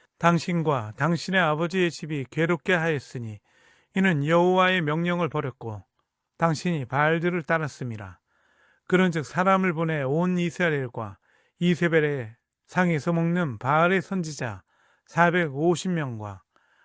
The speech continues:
아세라의 선지자 사백 명을 갈멜산으로 모아 내게로 나오게 하소서."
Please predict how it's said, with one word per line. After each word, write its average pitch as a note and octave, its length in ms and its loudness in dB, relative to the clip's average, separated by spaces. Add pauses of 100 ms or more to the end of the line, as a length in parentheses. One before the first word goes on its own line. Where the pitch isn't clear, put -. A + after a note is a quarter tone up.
(220)
아세라의 E3+ 560 2
선지자 D#3 500 -4
사백 E3 360 -2
명을 F3 460 -4 (960)
갈멜산으로 F3 840 0
모아 A#2 400 -4 (500)
내게로 D#3+ 440 2
나오게 C#3+ 840 -2
하소서." A2 540 -10